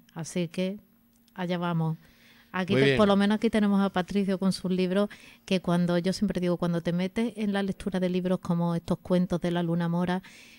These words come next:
Speaker 1: parece como que te desconectas un poco, entras en un remanso de,
Speaker 2: Eso,
Speaker 1: de
Speaker 2: eso,
Speaker 1: paz,
Speaker 2: eso
Speaker 1: ¿no?
Speaker 2: es lo que, es lo que intento, es lo, eso es lo que intento,
Speaker 1: Sí.
Speaker 2: es que, que haya, que haya, mm,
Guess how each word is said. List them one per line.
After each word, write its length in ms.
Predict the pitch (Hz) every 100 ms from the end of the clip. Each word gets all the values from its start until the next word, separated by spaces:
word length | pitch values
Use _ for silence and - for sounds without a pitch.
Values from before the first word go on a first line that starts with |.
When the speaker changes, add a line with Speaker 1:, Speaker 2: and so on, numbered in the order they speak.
| _
Speaker 1:
parece 300 | 185 190 214
como 200 | 202 190
que 80 | 180
te 140 | 175
desconectas 680 | 175 170 165 180 196 - 196 -
un 160 | 190 180
poco, 340 | 196 190 190
entras 360 | 175 180 185 185
en 140 | 180
un 300 | 180 180 170
remanso 640 | 170 175 185 196 - 185
de, 100 | 170
Speaker 2:
Eso, 240 | - - 120
Speaker 1:
de 80 | 190
Speaker 2:
eso, 120 | 120
Speaker 1:
paz, 220 | 196 208
Speaker 2:
eso 300 | 202 147 185
Speaker 1:
¿no? 60 | 196
Speaker 2:
es 60 | 107
lo 0 |
que, 60 | -
es 60 | 107
lo 100 | 110
que 60 |
intento, 320 | 107 95 82 90
es 40 |
lo, 100 | 98
eso 200 | 98 92
es 20 | 113
lo 60 |
que 80 | 107
intento, 380 | 104 110 196 117
Speaker 1:
Sí. 20 | 104
Speaker 2:
es 40 |
que, 160 | 104 98
que 80 | 95
haya, 360 | 101 95 90 87 - _ _ _ _ _ _ _ _ _ _ _
que 120 | - 104
haya, 920 | 104 101 98 98 92 95 90 95 85 -
mm, 840 | 101 98 90 80 - _ _ -